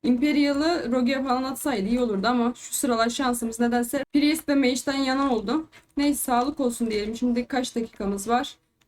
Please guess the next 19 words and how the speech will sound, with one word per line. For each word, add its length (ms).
Yaklaşık 480
yirmi 220
yedi 180
dakikamız 500
falan 340
var. 260
Bakalım, 380
bir 40
şey 140
atarsa 360
güzel 280
olur 160
yine. 320
Evet, 300
şimdi 560
Undead 260
King 280
Farm'ımızı 480
bitiriyoruz. 760